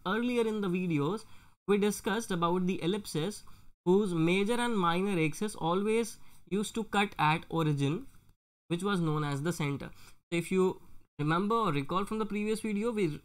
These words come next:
called this point as C, and the C was always the origin. But now we can have this ellipse somewhere on the,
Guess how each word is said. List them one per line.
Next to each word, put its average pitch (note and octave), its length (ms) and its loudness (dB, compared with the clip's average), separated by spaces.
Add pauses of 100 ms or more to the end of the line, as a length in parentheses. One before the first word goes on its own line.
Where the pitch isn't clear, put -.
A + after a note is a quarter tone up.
called F3+ 300 0
this G#3 140 -2
point G#3 300 -4
as G3 160 -4
C, F3+ 340 -2 (340)
and F3 140 2
the A3 80 2
C G3 360 -2
was F3 240 0
always D3+ 500 0
the E3 140 0
origin. C3 340 -4 (360)
But F#3+ 160 0
now A3 420 2 (160)
we G3 140 0
can A3+ 240 0
have A3 420 4
this A#3+ 200 0
ellipse E3 540 -2 (420)
somewhere A3 500 0 (420)
on F#3 360 2
the, F#3+ 320 0